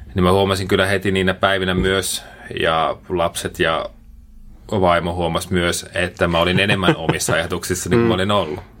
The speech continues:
Speaker 2: Joo.
Speaker 1: Et se tuli heti siihen.
Speaker 2: Niin, joo.
Speaker 1: Ja mä en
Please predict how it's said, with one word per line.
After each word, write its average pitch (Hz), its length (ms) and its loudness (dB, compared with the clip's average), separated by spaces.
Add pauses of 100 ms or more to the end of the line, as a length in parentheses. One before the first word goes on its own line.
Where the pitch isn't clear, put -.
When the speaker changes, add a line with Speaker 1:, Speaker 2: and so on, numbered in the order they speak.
(100)
Speaker 2:
Joo. 92 320 4
Speaker 1:
Et - 80 -8
se 95 80 -4
tuli 95 340 0
heti 101 240 2
siihen. 87 360 -4 (120)
Speaker 2:
Niin, 107 380 2 (240)
joo. 95 260 4
Speaker 1:
Ja 85 160 2
mä 87 280 2
en 82 460 -4